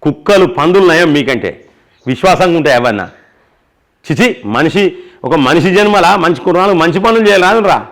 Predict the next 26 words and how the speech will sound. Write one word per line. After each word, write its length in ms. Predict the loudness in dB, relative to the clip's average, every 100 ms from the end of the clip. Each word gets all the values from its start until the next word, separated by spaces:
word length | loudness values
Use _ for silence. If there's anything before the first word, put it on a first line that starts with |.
| -14 -4
ఎన్ని 180 | 0 2
రోజులు 160 | 2
బతుకుతారు 380 | 2 0 0 0
ఈ 20 |
భూమి 260 | 0 0 2
మీద? 120 | 0 0 -6 _ _ -6
చెప్తీవి 300 | -6 -2 0
కదా, 240 | 2 2 0 -6 -20 -6
నా 80 | -4
పిల్ల, 340 | 0 -2 0
నా 100 | 0
బిడ్డకు 400 | 0 0 2 2
ఇబ్బంది 360 | 2 2 0 2
అయింది, 360 | 2 0 0 -4 -20 _
ఆ, 180 | -2 0
నా, 180 | 2 2
నా 160 | 2 0
ఇంట్లో 220 | 0 0
నా 100 | 0
భార్య 300 | 2 2 2
ఇబ్బంది 320 | 2 0 2
పడ్డదని 340 | 2 2 0
చెప్తీవి 280 | -2 0 0
కదా 100 | 2
అరెస్ట్ 220 | 2 0
అయినప్పుడు. 380 | 0 -2 -4 -10